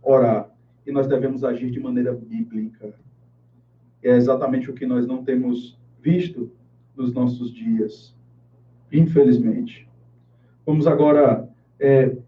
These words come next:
perceber a aplicação desse conceito a-, às várias classes de autoridades. Por exemplo,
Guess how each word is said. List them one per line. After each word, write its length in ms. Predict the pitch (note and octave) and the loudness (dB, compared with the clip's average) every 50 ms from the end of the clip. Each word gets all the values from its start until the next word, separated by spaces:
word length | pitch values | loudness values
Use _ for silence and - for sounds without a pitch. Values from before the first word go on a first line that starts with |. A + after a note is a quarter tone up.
| _ - | _ 0
perceber 580 | F3+ F3 - - E3 - - D3+ D3+ D3+ C#3+ | 2 2 2 2 0 -2 0 0 0 0 0
a 80 | D3 D3+ | 0 0
aplicação 960 | D#3+ - - E3+ E3 - E3 D#3+ - - - D3+ D3+ D#3 D#3 C#3+ B2 - - _ _ _ _ _ _ _ _ _ _ _ _ _ | -2 -4 -4 -4 -4 -2 -2 -4 -6 -4 -6 -4 -4 -2 -4 -4 -6 -10 -14 _ _ _ _ _ _ _ _ _ _ _ _ _
desse 240 | C#3 D3 - - B2 | -4 -4 -4 -6 -8
conceito 800 | - D3+ C#3 - - - E3 F3+ F3+ F3 - - B2+ B2 - - _ _ _ _ _ _ _ _ _ _ _ _ _ _ _ _ _ _ | -8 -6 -6 -6 -6 -6 -2 0 0 0 0 -4 -10 -12 -12 -14 _ _ _ _ _ _ _ _ _ _ _ _ _ _ _ _ _ _
a-, 420 | C#3 D3 C#3+ C#3+ D3+ - - E3 | 0 2 2 2 2 0 0 -2
às 100 | D3+ - | -2 0
várias 380 | D#3+ D#3+ E3+ F3+ F3+ E3 - - | 2 2 2 2 2 0 -2 -4
classes 560 | - - F3 F3+ F3+ - - C3+ B2+ B2 - | -6 -4 -2 -2 -2 -4 -6 -10 -12 -12 -10
de 280 | B2+ C3 C3 C3 B2+ - - _ _ _ _ | -10 -10 -10 -10 -10 -12 -18 _ _ _ _
autoridades. 880 | - C#3+ C#3+ C#3+ C#3+ C#3+ C#3+ C#3 C#3 - A2 G2+ G#2 - - - _ _ _ _ _ _ _ _ _ _ | 0 0 2 4 4 2 2 2 0 0 -2 -4 -4 -8 -12 -20 _ _ _ _ _ _ _ _ _ _
Por 120 | C#3 C#3 C#3 | 2 4 4
exemplo, 540 | C3+ B2+ D3+ F3 G3 - - B2 A#2+ A#2+ | 4 4 2 0 -2 -2 -6 -12 -14 -14